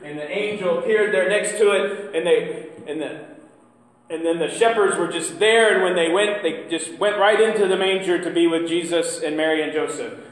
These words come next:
But when I read this tonight, did you listen? 'Cause it actually struck me this week when I looked at this. This was something that I hadn't even seen before.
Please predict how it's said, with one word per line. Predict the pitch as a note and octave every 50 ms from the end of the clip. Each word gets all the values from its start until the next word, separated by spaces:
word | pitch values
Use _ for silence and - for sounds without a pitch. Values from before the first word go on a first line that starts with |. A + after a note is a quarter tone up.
| - -
But | E3 D#3+ D#3+ D#3+ D#3+ - - - E3
when | E3 E3+
I | F3 F3+ F3+ F3+
read | G#3 C4 C#4 - G#3+
this | G3+ F3 -
tonight, | - F3+ F3 F3 F3+ F3+
did | F3 F3 - -
you | F#3 F3+ F#3
listen? | A3+ G#3+ - - D#3 C#3 C3 - - - - - - - - - -
'Cause | - F#3 F#3 G#3+
it | A3
actually | A#3 B3+ B3 B3 A#3+ A#3+ A#3 A#3
struck | A#3+ A#3 B3+ B3 A#3 A#3+ A3
me | G#3+ F#3 E3
this | D#3 E3 - - E3
week | E3+ E3 E3
when | F3 E3 E3
I | E3 E3+
looked | F#3+ G3+ G3 F#3+
at | F3 D#3+ -
this. | D#3+ D3+ - -
This | E3+ - E3+
was | E3 -
something | - F#3+ F3 - F#3 E3+ D#3+
that | D#3+ D#3+
I | E3+ F#3 G#3
hadn't | G3 F#3+ F3+ D#3 C#3+ C#3+ C#3+
even | C#3+ C3 C3 B2+ A#2+
seen | - - C#3 B2+ B2+ B2
before. | A#2+ A2 - A#2+ A#2+ A2+ G#2+ A2 G#2+